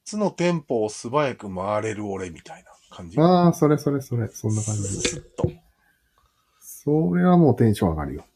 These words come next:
Speaker 1: 今日もダメだったなっていう時もあるし。
Speaker 2: あるし。
Speaker 1: なるほど。面白いね、
Speaker 2: うん。
Speaker 1: それ。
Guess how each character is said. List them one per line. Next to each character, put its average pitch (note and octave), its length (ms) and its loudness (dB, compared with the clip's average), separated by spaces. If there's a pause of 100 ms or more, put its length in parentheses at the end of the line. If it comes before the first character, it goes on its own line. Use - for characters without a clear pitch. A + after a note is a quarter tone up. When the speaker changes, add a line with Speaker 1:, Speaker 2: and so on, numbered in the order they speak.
Speaker 1:
今 C#3+ 200 -10
日 B2 40 -12
も A2 100 -12
ダ A2 180 -6
メ D#3+ 140 -2
だ F3 140 2
っ - 80 -20
た C#3+ 120 -2
な F3 120 -2
っ G3+ 100 -10
て - 80 -14
い F2 40 -12
う - 80 -20
時 F#2 220 -20
も D#2 120 -14
あ E2+ 60 -14
る - 80 -18
し。 - 320 -16 (400)
Speaker 2:
あ A2 160 0
る F2+ 140 -2
し。 - 320 -14 (840)
Speaker 1:
な A#2 260 -12
る G#2 100 -12
ほ G2+ 120 -12
ど。 D#2 200 -20 (460)
面 C3+ 160 -14
白 B2 220 -12
い E2+ 60 -14
ね、 G2+ 80 -2
Speaker 2:
う - 20 -2
ん。 E2 40 -2
Speaker 1:
そ C#2+ 100 -10
れ。 F2+ 80 -20